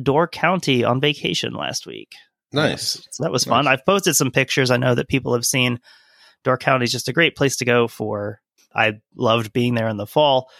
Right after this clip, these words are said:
Speaker 1: Um, obviously, it's more of a summer place that people go on vacation. You know, by the time we were there, a lot of the stuff is closed. You know, October
Speaker 2: Mm-hmm.
Speaker 1: thirty-first is kind of the, one of the big cutoff days. So some of the shops that we normally go to were closed,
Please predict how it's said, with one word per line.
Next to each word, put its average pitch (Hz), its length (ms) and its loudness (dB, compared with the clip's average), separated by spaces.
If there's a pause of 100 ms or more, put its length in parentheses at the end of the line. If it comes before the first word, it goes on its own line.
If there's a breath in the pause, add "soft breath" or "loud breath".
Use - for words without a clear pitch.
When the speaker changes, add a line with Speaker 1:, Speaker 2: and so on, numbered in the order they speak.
(500 soft breath)
Speaker 1:
Um, 98 300 -8
obviously, 117 520 2
it's - 160 -10
more 123 220 2
of 110 80 -2
a 107 60 -2
summer 170 300 2
place 147 500 0
that - 180 -6
people 131 240 -4
go 131 180 0
on 120 160 -2
vacation. 131 640 -4 (760 soft breath)
You 135 100 -4
know, 113 40 -6
by 113 140 0
the 113 60 -2
time 135 200 0
we 127 100 4
were 123 120 4
there, 120 140 4
a 117 60 0
lot 113 240 4
of 107 140 -2
the 107 440 -4 (320)
stuff - 260 0
is 95 100 -6
closed. 110 760 -4
You 131 80 -8
know, 98 80 -6
October 104 380 0
Speaker 2:
Mm-hmm. - 80 -2
Speaker 1:
thirty-first 120 520 0
is 135 80 -2
kind 123 200 0
of 104 200 -2
the, - 180 -4
one 117 220 -2
of 107 80 -8
the 110 100 -2
big 107 240 -6
cutoff 107 460 0
days. 104 440 -4 (280 loud breath)
So 214 120 2
some 196 200 2
of 165 80 2
the 143 80 2
shops - 400 0
that 120 120 -8
we 113 220 -6
normally 113 340 -2
go 117 140 -2
to 113 140 -8
were 113 100 -8
closed, 117 380 -4